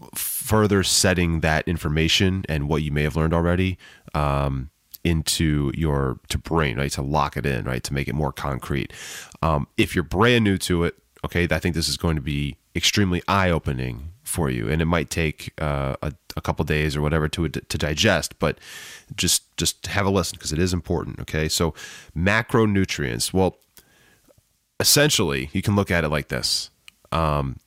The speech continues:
the things that we digest can be broken up into macro and micronutrients. I know there's gonna be some nutritionists out there that are gonna step right in here and,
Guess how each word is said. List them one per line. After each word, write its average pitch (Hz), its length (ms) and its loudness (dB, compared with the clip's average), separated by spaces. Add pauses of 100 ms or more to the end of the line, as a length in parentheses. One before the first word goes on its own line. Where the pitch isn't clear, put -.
the 95 180 -2
things 101 380 4
that 95 80 2
we 87 180 0
digest 73 680 -2 (260)
can 87 120 -2
be 80 80 2
broken 78 360 0
up 71 160 -2
into 73 220 -4
macro 78 400 0
and 73 100 0
micronutrients. 65 920 -4 (360)
I 76 140 0
know 87 160 4
there's 101 160 4
gonna 101 140 2
be 101 140 2
some 95 180 2
nutritionists 92 580 2
out 82 200 4
there 82 220 4
that 76 160 0
are 78 80 -2
gonna 71 500 0 (260)
step - 280 0
right 82 140 4
in 80 140 2
here 78 340 2
and, 69 180 0